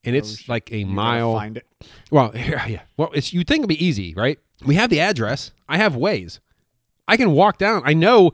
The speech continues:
Speaker 1: by Google Maps. I know by my research, it's, like, a little less than a mile down the pier. So all I have to
Speaker 2: Mm-hmm.
Speaker 1: do is walk in one general direction, and I should be able to find this freaking bike rental. So I'm, I'm using Waze. I get there.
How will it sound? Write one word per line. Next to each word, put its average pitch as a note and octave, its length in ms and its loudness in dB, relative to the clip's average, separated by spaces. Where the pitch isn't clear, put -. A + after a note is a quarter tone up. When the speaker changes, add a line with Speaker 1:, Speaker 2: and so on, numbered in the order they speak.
Speaker 1:
by C#3+ 120 2
Google E3 260 -2
Maps. E3 300 -4
I E3+ 80 0
know F#3+ 240 2
by E3 140 -2
my C#3+ 100 0
research, C3+ 560 -2
it's, - 380 -4
like, D#3+ 160 -4
a C3 40 -8
little D#3+ 240 2
less D3+ 220 0
than C3+ 100 0
a B2 40 -2
mile A#2+ 420 0
down A2 440 -4
the G2+ 100 -4
pier. D#2+ 440 -10
So - 160 -12
all G#3+ 80 4
I - 20 6
have C4 80 0
to C#3 60 -4
Speaker 2:
Mm-hmm. G#3 60 2
Speaker 1:
do A#3 40 4
is D3 80 2
walk G3 300 4
in C#3 80 4
one F3 160 2
general E3+ 220 0
direction, B2+ 500 -2
and C3+ 120 -10
I D#3+ 180 2
should - 180 0
be C#3+ 80 2
able B2+ 80 2
to - 60 -10
find B2 220 0
this G#2 220 -8
freaking G#2 300 -4
bike B2 260 0
rental. G2+ 340 -6
So D#3+ 140 4
I'm, C#3 140 -2
I'm C#3 80 -6
using F3+ 260 2
Waze. B2 400 -2
I C3 100 0
get G3+ 220 0
there. G#2 340 -4